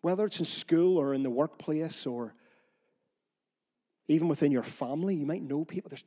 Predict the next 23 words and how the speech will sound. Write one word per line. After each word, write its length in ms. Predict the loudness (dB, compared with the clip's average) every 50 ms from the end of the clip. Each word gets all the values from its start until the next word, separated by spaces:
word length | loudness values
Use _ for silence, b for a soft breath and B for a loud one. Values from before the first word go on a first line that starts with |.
| _
they 80 | -14 -10
struggle 420 | -8 -8 -8 -6 -6 -6 -4 -4
to 80 | -6 -8
fit 300 | -10 -8 -6 -6 -6 -6 -8 -12
in. 180 | -14 -14 -14 -16 -18 _ _ _ _ _ _ _ _ _ _ _ _ _ _ _ _ _ _ _ _ _ _ _ _ _ _ _ _ _ _ _ _
You 100 | -4 -2
need 120 | 0 0 0
to 80 | 0
get 140 | 0 -2 -2
alongside 640 | -2 -2 -2 -4 -4 -4 -4 -4 -4 -4 -4 -4 -4
that 240 | -6 -8 -10 -12 -12
person. 420 | -10 -10 -10 -8 -8 -10 -10 -12 -12 _ _ _ _ _ _ _ _ _ _ _ b b b b b b b b 2
We're 140 | 8 8 8
wired 560 | 8 8 4 -2 -2 -2 -2 -2 -2 -2 -2
for 140 | -4 -6 -6
belonging. 680 | -4 -4 -2 -2 -2 -2 -2 -2 -2 -2 -2 -2 -4 -6 -12 -18 _ _ _ _ _ _ _ _ _ _ _ _ _ _ _ _ _ _ _ _ _ b b b _
We're 160 | 8 8 8
wired 520 | 8 6 4 2 2 2 2 0 2 2
to 60 | 2 0
know 420 | 2 2 2 4 4 4 2 2
that 180 | 0 -2 -2 0
we're 200 | 0 0 0 0
loved 640 | 0 0 2 2 2 2 0 -4 -10 -10 -12 -12